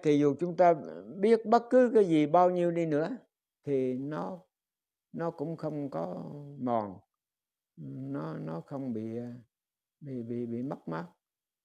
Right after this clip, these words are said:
nó không bị thu ngắn lại, thu hẹp lại. Ừ. Và lúc nào nó cũng vậy thôi. Nó không có rộng, không có hẹp, không có lớn, không có nhỏ, không có dài, không có ngắn,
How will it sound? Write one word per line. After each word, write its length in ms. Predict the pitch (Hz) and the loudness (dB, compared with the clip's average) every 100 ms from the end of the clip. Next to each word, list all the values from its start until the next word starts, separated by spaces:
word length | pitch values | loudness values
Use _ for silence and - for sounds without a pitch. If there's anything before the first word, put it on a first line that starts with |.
| _ _ _ _ | _ _ _ _
nó 160 | 156 151 | -10 -10
không 260 | 147 131 | -6 -6
bị 160 | 113 107 | -4 -6
thu 260 | 127 151 139 | -6 -4 -4
ngắn 300 | 147 170 247 | -4 -6 -6
lại, 280 | 110 95 104 131 - | -6 -6 -8 -12 -6
thu 220 | 143 131 | -4 -2
hẹp 260 | 113 101 | -4 -6
lại. 280 | 113 87 90 120 _ _ _ _ _ _ _ _ _ _ | -6 -8 -10 -14 _ _ _ _ _ _ _ _ _ _
Ừ. 280 | 143 127 120 110 _ _ _ _ _ _ _ _ _ _ _ _ | -16 -16 -16 -20 _ _ _ _ _ _ _ _ _ _ _ _
Và 160 | 139 123 | -6 -2
lúc 220 | 147 - | -2 -2
nào 220 | 139 123 | -2 -2
nó 120 | 123 147 | -2 -6
cũng 240 | 170 156 | -8 -6
vậy 200 | 104 110 | -6 -8
thôi. 140 | 139 120 _ _ _ _ _ _ _ _ | -12 -18 _ _ _ _ _ _ _ _
Nó 180 | 165 170 | -10 -8
không 140 | 160 | -6
có 160 | 160 160 | -6 -4
rộng, 380 | 117 95 110 113 | -4 -6 -6 -8
không 200 | 120 139 | -10 -8
có 120 | 165 | -8
hẹp, 300 | 131 104 104 _ | -6 -8 -8 _
không 220 | 151 143 | -18 -12
có 120 | 156 | -8
lớn, 340 | 160 170 190 180 | -4 -4 -4 -8
không 180 | 120 135 | -10 -8
có 120 | 151 | -8
nhỏ, 460 | 147 110 95 143 165 _ _ _ _ _ | -8 -8 -8 -10 -16 _ _ _ _ _
không 180 | 139 139 | -12 -8
có 100 | 156 | -6
dài, 420 | 135 113 104 98 | -4 -2 -4 -6
không 160 | 120 135 | -10 -8
có 160 | 151 | -8
ngắn, 340 | 151 156 165 | -8 -8 -10